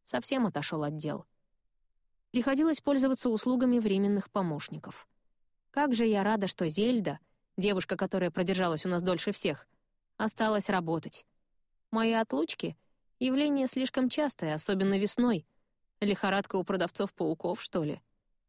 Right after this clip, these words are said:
Правда, сегодня я решила сама встать у прилавка.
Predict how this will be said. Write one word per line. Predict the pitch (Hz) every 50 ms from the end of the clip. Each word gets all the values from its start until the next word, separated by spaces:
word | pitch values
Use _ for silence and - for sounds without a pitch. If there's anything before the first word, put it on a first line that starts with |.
| _ _ _ _ _ _ _ _ _ _ _ _ _ -
Правда, | 247 269 262 262
сегодня | 254 - 285 262 320 311 294 285 269
я | 247
решила | 233 220 - 262 247 226
сама | - 240 220 202 165 147
встать | - - - 165 - -
у |
прилавка. | - - 185 170 160 143 139 - - - -